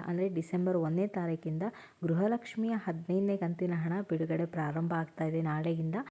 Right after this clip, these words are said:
ಅದರಲ್ಲೂ ಮೊದಲು ಹದಿನೈದು ಜಿಲ್ಲೆಗಳಿಗೆ ಮಾತ್ರ ಹಣವನ್ನ ಬಿಡುಗಡೆ ಮಾಡ್ತಾ ಇದ್ದೀವಿ ಅಂತ ತಿಳಿಸ್ತಾ ಇದ್ದಾರೆ. So ನಾಳೆಯಿಂದ ಒಂದು ವಾರ ಒಳಗಡೆನೆ ಕೂಡ ಹದಿನೈದನೇ ಕಂತಿನ ಹಣ ಜಮಾ ಆಗೋದಕ್ಕೆ ಶುರು ಆಗತ್ತೆ. So ಯಾವ ಒಂದು ಜಿಲ್ಲೆಗಳು ಅಂತೇಳಿ ತಿಳಿಸ್ಕೊಡ್ತೀನಿ. ಅದ್ರ ಜೊತೆ ಇನ್ನೂ ಒಂದು ಅಪ್ಡೇಟ್ ಕೂಡ ಇದೆ.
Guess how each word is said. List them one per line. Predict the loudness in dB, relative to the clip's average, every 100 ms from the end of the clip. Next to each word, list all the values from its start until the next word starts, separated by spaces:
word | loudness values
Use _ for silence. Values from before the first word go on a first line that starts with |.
| _ _ -2
ಅದರಲ್ಲೂ | 4 4 4 2
ಮೊದಲು | 2 4 4 2
ಹದಿನೈದು | 0 -2 2 2 2
ಜಿಲ್ಲೆಗಳಿಗೆ | 2 4 4 4 2 2
ಮಾತ್ರ | 2 -2 -2 -4
ಹಣವನ್ನ | -2 -2 0 0 0
ಬಿಡುಗಡೆ | 0 0 2 2
ಮಾಡ್ತಾ | 2 -2 -2 0
ಇದ್ದೀವಿ | 0 0 0
ಅಂತ | 0
ತಿಳಿಸ್ತಾ | 0 0 -2 -2 -2
ಇದ್ದಾರೆ. | 0 -2 -4 -12 -10 0
So | 2
ನಾಳೆಯಿಂದ | 4 4 4 4 4 2 0
ಒಂದು | 0 2 4
ವಾರ | 4
ಒಳಗಡೆನೆ | 4 2 2 0 0
ಕೂಡ | -2 -4
ಹದಿನೈದನೇ | -4 -2 0 0
ಕಂತಿನ | -2 -4 -2
ಹಣ | -2 0 0
ಜಮಾ | 0 0 0 -2 -10 -20 -8 -2
ಆಗೋದಕ್ಕೆ | 0 0 -2 -2
ಶುರು | 0 4 4
ಆಗತ್ತೆ. | 4 0 -4 -6 -10 -8 2
So | 4
ಯಾವ | 4 6 6
ಒಂದು | 6 6 4
ಜಿಲ್ಲೆಗಳು | 4 4 4 4 2 0 -4
ಅಂತೇಳಿ | -2 0 0
ತಿಳಿಸ್ಕೊಡ್ತೀನಿ. | 0 0 -2 -6 -2 -2
ಅದ್ರ | -2 -2 -2
ಜೊತೆ | 0 2
ಇನ್ನೂ | 4 4
ಒಂದು | 4 4
ಅಪ್ಡೇಟ್ | 2 2 2
ಕೂಡ | 2 4
ಇದೆ. | 4 4 2 0 -18